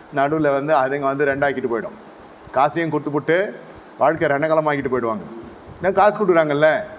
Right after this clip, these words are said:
இதுக்கு எத்தனையோ முக சாயல்கள்ல, முக ம-, நாடிகள்லாம் ம-, வேறுபடும் சில ஜனங்களுக்கு. அந்த பணம் வாங்குறதுக்கு புருஷன் முன்னாடி சண்டை போட்டுக்கிற மாதிரி நடிப்பாங்க. இதெல்லாம் நிறைய பாசாங்கெல்லாம் நடக்கும். இதெல்லாம் மீறி வருகிற பொழுது தான்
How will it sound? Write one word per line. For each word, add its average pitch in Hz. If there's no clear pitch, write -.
இதுக்கு 185
எத்தனையோ 226
முக 208
சாயல்கள்ல, 190
முக 170
ம-, 175
நாடிகள்லாம் 165
ம-, 147
வேறுபடும் 156
சில 143
ஜனங்களுக்கு. 135
அந்த 127
பணம் 143
வாங்குறதுக்கு 135
புருஷன் 151
முன்னாடி 143
சண்டை 143
போட்டுக்கிற 147
மாதிரி 139
நடிப்பாங்க. 139
இதெல்லாம் 147
நிறைய 170
பாசாங்கெல்லாம் 147
நடக்கும். 143
இதெல்லாம் 165
மீறி 175
வருகிற 160
பொழுது 143
தான் 160